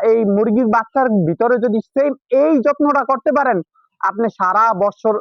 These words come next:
ইয়া, এই মুরগি লালন পালন করতে পারবেন, যে কোনো কিছু লালন পালন করতে পারবেন, পারবেন। এখন কথা হলো যে, "রবিন ভাই, আমরা কিভাবে করব?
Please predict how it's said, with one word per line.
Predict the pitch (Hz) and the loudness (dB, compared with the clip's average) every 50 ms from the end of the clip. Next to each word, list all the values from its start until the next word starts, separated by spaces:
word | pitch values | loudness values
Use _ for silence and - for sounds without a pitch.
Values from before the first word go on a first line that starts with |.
| - 180 196 214 - - | -6 -10 -12 -10 -6 -2
ইয়া, | 208 196 185 165 151 143 131 - _ _ _ _ _ | 0 0 2 0 0 -2 -4 -6 _ _ _ _ _
এই | 160 165 160 160 160 151 | -2 0 2 2 0 0
মুরগি | 151 165 180 208 208 202 247 214 220 - 196 180 180 | 0 0 0 0 0 0 0 0 0 0 0 0 0
লালন | 180 185 196 214 214 | 0 0 0 -2 -2
পালন | 208 214 208 208 190 | -2 -2 -2 -2 -2
করতে | - 185 - - 180 | -4 -6 -6 -4 -4
পারবেন, | 147 151 139 120 123 113 - _ _ _ _ | -4 -4 -4 -4 -6 -8 -10 _ _ _ _
যে | 175 156 208 269 294 302 302 254 | -4 -2 0 0 0 0 0 0
কোনো | 330 294 277 269 | 0 0 0 0
কিছু | 240 247 233 - _ 285 285 311 349 - _ _ _ _ _ _ _ _ | 0 -2 -4 -2 _ -2 -2 -2 -2 -4 _ _ _ _ _ _ _ _
লালন | 160 165 180 202 214 233 240 226 | -4 -2 0 0 0 -2 -2 -2
পালন | 233 202 202 196 190 | -2 -2 -2 -2 -2
করতে | 170 190 160 - 180 | -4 -4 -6 -6 -6
পারবেন, | 139 135 117 113 107 - _ _ _ - | -4 -4 -4 -4 -6 -8 _ _ _ -4
পারবেন। | 185 180 156 131 117 104 - 640 640 _ _ - - _ _ _ _ _ _ _ - | -4 -2 -2 -4 -6 -8 -10 -14 -18 _ _ -20 -20 _ _ _ _ _ _ _ -8
এখন | 180 202 - - 277 | -6 -4 -2 -2 -2
কথা | 269 262 247 - 277 | -2 -2 -2 -2 -2
হলো | 277 277 277 | 0 0 0
যে, | 233 262 | 0 0
"রবিন | 233 214 208 202 254 247 247 | 0 0 0 0 0 0 0
ভাই, | 233 240 233 | 0 0 0
আমরা | 214 208 214 220 240 | 0 -2 -2 -2 -4
কিভাবে | 233 _ - 285 294 294 302 294 254 269 - | -4 _ 0 0 2 2 2 0 0 -2 0
করব? | - 226 208 175 151 | 0 -2 -2 0 -2